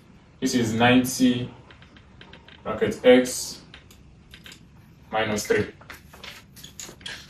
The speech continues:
So with that understanding, we, we simplify, okay, we, we, we get the boundary conditions rather. So section C D is from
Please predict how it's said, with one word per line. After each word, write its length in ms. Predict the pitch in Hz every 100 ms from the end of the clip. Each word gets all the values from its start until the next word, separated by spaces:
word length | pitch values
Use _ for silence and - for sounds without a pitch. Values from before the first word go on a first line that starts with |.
| -
So 300 | - 147 131
with 120 | 131
that 240 | 160 165
understanding, 1120 | - 113 - 165 175 131 135 202 - - - - - - -
we, 640 | 127 127 120 113 110 - - - - - - - - - - - - - - - - - - - - - - - - - - - - - - - - - - - - - - - - - - -
we 80 | 123
simplify, 880 | 131 123 127 123 156 151 147 151 151 - -
okay, 240 | 139 135
we, 320 | 127 135 127 131
we, 180 | 139 - 151
we 160 | 160
get 240 | - 202 165
the 100 | 135
boundary 360 | 147 151 160
conditions 520 | 139 123 120 127 117 113
rather. 460 | 131 113 110 - - - - - - - -
So 300 | - 139 135
section 360 | - 135 139 143
C 220 | - 202
D 180 | 160 139
is 120 | 123
from 420 | - 123 117 117